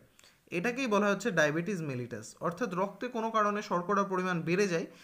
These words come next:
যার মূল কারণ হচ্ছে দেহকোষে শ-, শর্করাটা প্রবেশ না করতে পারা। আর ডায়াবেটিস মেলিটাস আটকাতে তোমাদের যারা সাহায্য করতে পারে তারা হচ্ছে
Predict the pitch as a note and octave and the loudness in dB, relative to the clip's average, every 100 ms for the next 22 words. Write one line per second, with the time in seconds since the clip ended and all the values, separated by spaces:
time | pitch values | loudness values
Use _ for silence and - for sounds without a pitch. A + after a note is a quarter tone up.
0 | - _ C#3+ F#3 G3+ F#3+ G#3+ B3+ B3+ B3 | -20 _ 4 4 6 4 2 2 4 4
1 | B3 A#3+ A#3+ C4+ A3 A3 A3+ A#3+ A#3+ A#3+ | 4 2 0 0 2 0 0 -2 -2 -4
2 | - _ - A3 G#3 A3 G#3+ G3+ G#3 G#3+ | -8 _ -4 -2 0 2 0 0 0 0
3 | G3+ G#3 A3 A3+ - F3 B2+ F3+ - - | 4 4 4 0 0 0 -2 -4 -8 -20
4 | - - - D3 E3 G#3 B3+ C#4 A3 G#3+ | -20 -10 -4 4 6 6 2 0 0 0
5 | A#3 B3+ B3+ - - _ _ - F#3+ F#3+ | 2 0 0 -8 -20 _ _ 2 2 2
6 | B3 A#3 A3 A3+ G#3 G#3 G3 G3+ G#3 G#3 | -2 0 -2 -2 0 2 4 4 4 2
7 | F#3 F#3+ A3 G3+ F3+ E3 G3+ G#3+ G3+ G3+ | 2 2 0 -2 0 -2 0 2 2 2